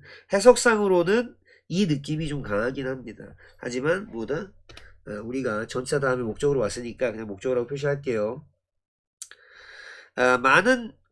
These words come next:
잘못된 걸음은요, 결국 뭐뭐로 이어진다. lead to 하면은요, 결국 어디로 이어지다?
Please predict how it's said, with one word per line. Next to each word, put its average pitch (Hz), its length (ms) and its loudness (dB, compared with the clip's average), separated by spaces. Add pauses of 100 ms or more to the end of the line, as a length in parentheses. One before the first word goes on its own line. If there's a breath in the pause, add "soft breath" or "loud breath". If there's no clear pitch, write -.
잘못된 190 540 2
걸음은요, 127 720 0
결국 143 720 2 (380)
뭐뭐로 131 500 -2
이어진다. 113 520 -4
lead 190 460 -2
to 220 140 -4
하면은요, 156 560 -2
결국 147 540 2
어디로 131 380 2
이어지다? 120 680 -2